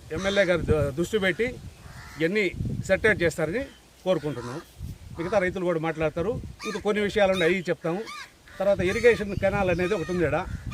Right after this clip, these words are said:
ఈ రెండో నెంబర్ తూము కింద దాదాపుగా మూడు వందల ఎకరాల పవర్ దోలు కావాలి. అది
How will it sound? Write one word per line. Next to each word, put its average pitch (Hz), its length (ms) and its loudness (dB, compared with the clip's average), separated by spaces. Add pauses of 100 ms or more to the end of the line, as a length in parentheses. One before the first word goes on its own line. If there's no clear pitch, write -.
(420)
ఈ 175 140 2
రెండో 196 260 2
నెంబర్ 190 260 4
తూము 165 200 2
కింద 165 180 0 (460)
దాదాపుగా 202 600 6
మూడు 202 240 2
వందల 196 180 2
ఎకరాల 196 220 2
పవర్ 175 260 0
దోలు 151 140 0
కావాలి. 127 280 -2
అది 165 180 -2